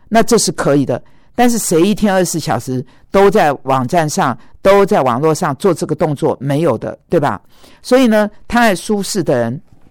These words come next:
提摩太凯勒今天就讲说，你会经历到的问题是什么呢？就是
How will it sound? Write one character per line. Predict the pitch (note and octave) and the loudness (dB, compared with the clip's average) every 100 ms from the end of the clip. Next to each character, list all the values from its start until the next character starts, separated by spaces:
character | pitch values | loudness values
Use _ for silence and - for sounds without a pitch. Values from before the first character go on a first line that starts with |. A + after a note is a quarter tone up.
| _ _ - | _ _ -10
提 | |
摩 | D#3+ | -6
太 | E3+ F3+ | -4 -4
凯 | C3+ | -2
勒 | B2 | -4
今 | C3+ D3 | -4 -6
天 | C#3+ | -4
就 | D#3+ | -4
讲 | C3+ A2 F#2+ | -6 -6 -6
说， | D#3 C#3 - _ - | -2 -2 -4 _ -4
你 | C#3+ | -2
会 | C3 F#3 | 0 0
经 | - F3+ F3 | 0 -2 -2
历 | E3 | 0
到 | F3+ C#3 | 2 2
的 | C#3+ | 0
问 | A#2 F3+ D3 | 0 0 0
题 | - A2 | -4 -8
是 | D3 | -6
什 | C3 F#2 | -6 -6
么 | A2+ | -6
呢？ | A2+ - - _ _ | -8 -12 -20 _ _
就 | - C4 | -2 0
是 | B3+ F#3 | 2 -2